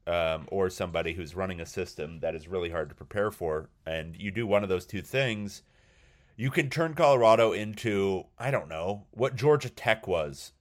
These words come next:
for a lot of years under Paul Johnson, where, yeah, it was boom or bust. Like, they would occasionally go three and nine,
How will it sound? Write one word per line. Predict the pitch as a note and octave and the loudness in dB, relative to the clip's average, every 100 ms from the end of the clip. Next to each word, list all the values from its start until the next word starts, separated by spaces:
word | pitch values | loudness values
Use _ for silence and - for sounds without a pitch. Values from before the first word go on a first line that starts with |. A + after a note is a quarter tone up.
| - | -4
for | G#2+ | 0
a | |
lot | G2+ G2 F#2+ | 4 4 2
of | |
years | F#2 E2+ | -2 -4
under | F2+ F2 | -8 -6
Paul | F2+ E2 | -4 -4
Johnson, | D#2+ D2+ - B1+ D#2 - - | -4 -8 -10 -16 -18 -16 -2
where, | G2+ G2+ G2 - | 4 6 4 2
yeah, | D#3 | 2
it | E3 | 2
was | C3+ | 0
boom | A2 C#3+ | -4 -2
or | C#3+ | 0
bust. | G2 E2+ - - | 2 2 -2 -6
Like, | F#2+ | -4
they | G2+ G2 | -2 -2
would | G2 | -2
occasionally | G2+ A2+ A2+ A#2 | 0 0 0 -6
go | G#2+ G2 | -4 -4
three | - G#2 | -4 -6
and | F2+ | -4
nine, | G#2 D3+ F#2+ F#2 | -4 -2 -2 -4